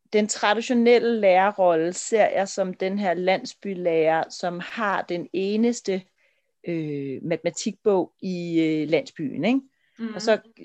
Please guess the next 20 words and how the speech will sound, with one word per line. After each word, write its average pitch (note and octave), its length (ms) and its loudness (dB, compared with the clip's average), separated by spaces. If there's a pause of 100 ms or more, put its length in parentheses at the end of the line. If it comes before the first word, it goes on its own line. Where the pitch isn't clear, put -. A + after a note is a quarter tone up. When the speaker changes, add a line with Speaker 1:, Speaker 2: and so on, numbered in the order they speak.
(460)
Speaker 1:
myldrede F#3+ 500 4
børnene G3+ 340 4
hen G#3 180 -4
til G#3+ 120 -8
landsbyskolen, A3+ 840 -2
og F#3+ 80 -2
der G3 100 -2
var F#3 260 0
der G3+ 100 2
de G3+ 200 -8
her G3+ 200 -2
skolebøger, G3 960 -2
som F#3+ 180 -4
man E3+ 240 -4
kunne E3+ 180 -6
låne E3+ 420 2
og F3+ 80 -6
slå - 180 -6
op E3+ 320 2
i, G3 200 -4